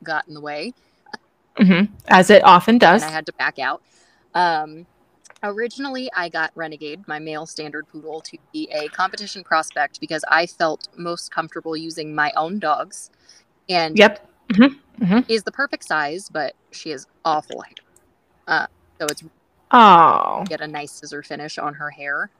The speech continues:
Speaker 1: um, at least in a short amount of time. Uh,
Speaker 2: Yeah, yeah.
Speaker 1: you know, get another dog. Why not? And I got him, and his hair is fantastic,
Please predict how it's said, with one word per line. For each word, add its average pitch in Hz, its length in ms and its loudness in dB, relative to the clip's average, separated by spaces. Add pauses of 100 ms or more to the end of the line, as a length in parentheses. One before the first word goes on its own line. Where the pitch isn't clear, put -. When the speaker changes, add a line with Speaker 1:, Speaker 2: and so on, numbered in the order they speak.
Speaker 1:
um, 143 400 -6 (420)
at 196 140 -6
least 190 300 -6
in 151 260 -8
a 147 80 -6
short 151 340 -12
amount - 180 -8
of - 60 -20
time. 151 300 -10 (460)
Uh, 175 160 4 (380)
Speaker 2:
Yeah, 202 300 6 (120)
yeah. 202 320 4 (160)
Speaker 1:
you 349 280 -12 (160)
know, 349 60 -4
get 370 160 -4
another 381 340 0 (160)
dog. 151 200 0
Why 233 220 -8
not? 330 300 -6 (400)
And 180 340 -6
I 180 160 -2
got 202 260 -4
him, 165 340 -14 (100)
and 156 240 -14
his 160 220 -16
hair 220 280 -6
is 220 180 -12
fantastic, 226 840 -10